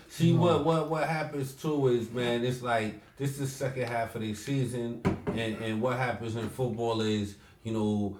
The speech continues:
Speaker 1: there's game film. And
Speaker 2: Mm.
Speaker 1: when you win a game the same way every time, the opponents eventually catch on to what you're doing.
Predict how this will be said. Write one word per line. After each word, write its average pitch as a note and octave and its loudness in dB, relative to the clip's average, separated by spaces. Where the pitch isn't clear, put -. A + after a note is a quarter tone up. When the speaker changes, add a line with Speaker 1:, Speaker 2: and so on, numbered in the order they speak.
Speaker 1:
there's G#2 -2
game A2 -2
film. E2+ -6
And G#2 2
Speaker 2:
Mm. - 4
Speaker 1:
when A2 2
you C3 0
win D3 4
a C#3+ 4
game C3+ 4
the A2+ -2
same C3 -2
way A#2+ 4
every A2+ 0
time, A#2 0
the A2+ 0
opponents C3 2
eventually A#2+ 0
catch A#2+ -4
on A#2+ 0
to A2+ -2
what A2 -2
you're G2 -4
doing. A#2+ 2